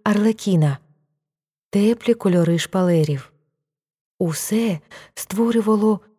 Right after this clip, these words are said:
особливу, таємничу атмосферу.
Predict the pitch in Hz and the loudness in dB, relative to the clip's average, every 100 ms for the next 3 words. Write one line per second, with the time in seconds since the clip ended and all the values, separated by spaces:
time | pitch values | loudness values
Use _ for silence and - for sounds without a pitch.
0 | _ - 208 - 202 165 185 214 240 196 | _ -2 -2 0 -2 0 -2 -2 -4 -4
1 | 156 143 _ _ _ _ _ _ _ _ | -4 -4 _ _ _ _ _ _ _ _
2 | _ 196 185 170 175 175 175 208 240 - | _ 2 2 4 4 6 6 4 -2 -6
3 | 220 214 - 190 190 190 - - 170 147 | -6 -4 -6 -6 -4 -4 -6 -4 -2 -2
4 | 135 | -4